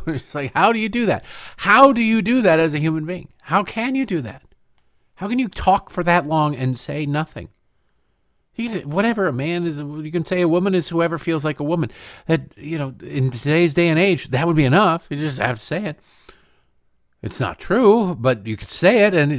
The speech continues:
the presenter at the B B C would be perfectly fine with that. She couldn't even bring herself to do that because they're so terrified that they created this,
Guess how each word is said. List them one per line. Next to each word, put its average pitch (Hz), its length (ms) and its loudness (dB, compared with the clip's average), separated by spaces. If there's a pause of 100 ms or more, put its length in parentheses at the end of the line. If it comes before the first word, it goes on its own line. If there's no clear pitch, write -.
(140)
the 113 140 -2
presenter 131 680 0
at 123 320 2
the 120 200 0
B 123 200 -4
B 120 160 -2
C 160 240 0
would 175 140 0
be 135 120 0
perfectly 143 480 2
fine 226 460 -2
with 95 160 -6
that. - 340 -16 (540)
She - 100 -8
couldn't 135 200 2
even 147 140 2
bring 139 120 2
herself 147 400 0
to - 240 -16
do 123 140 0
that 170 280 2 (300)
because 139 380 0
they're 120 140 -2
so 139 200 -4
terrified 151 680 -2
that - 140 -20
they 151 140 2
created 190 540 -2
this, 127 260 -2